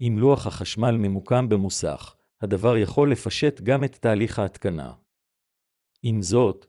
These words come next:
חשוב לוודא שיש מספיק מקום ומרווח עבור עמדת הטעינה וה-איי וי, בהתחשב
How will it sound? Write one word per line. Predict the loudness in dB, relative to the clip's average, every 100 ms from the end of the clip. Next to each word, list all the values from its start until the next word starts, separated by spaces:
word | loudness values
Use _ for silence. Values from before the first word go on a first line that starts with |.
| _ _
חשוב | -8 -4 0 2
לוודא | 2 2 2 2
שיש | 2 0 0
מספיק | -2 -4 -4 -4
מקום | -4 0 0 0 -2
ומרווח | -2 0 0 0 0 0
עבור | 0 2
עמדת | 2 4 2
הטעינה | 2 0 0 0 0
וה-איי | 0 0 0
וי, | -4 -6 -10 _ _ _ -4
בהתחשב | -2 -2 -6 0 0